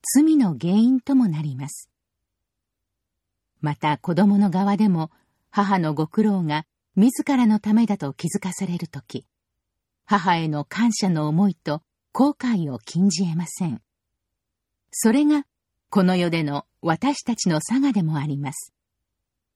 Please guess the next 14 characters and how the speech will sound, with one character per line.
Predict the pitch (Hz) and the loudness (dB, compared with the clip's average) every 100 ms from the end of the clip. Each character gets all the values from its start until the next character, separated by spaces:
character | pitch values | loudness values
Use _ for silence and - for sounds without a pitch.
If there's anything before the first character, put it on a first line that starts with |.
| _ _ _ _ - | _ _ _ _ -8
そ | - 226 | 2 4
の | 302 | 4
母 | - 339 311 | 0 -6 -6
子 | - 202 | -2 0
を | 170 | 0
救 | - - 269 | -4 -2 0
わ | 277 | 0
ず | - | 2
に | 220 165 | 2 2
は | 156 156 | 0 0
お | |
れ | 170 233 | 2 4
な | 190 151 | 4 0
い | - | -4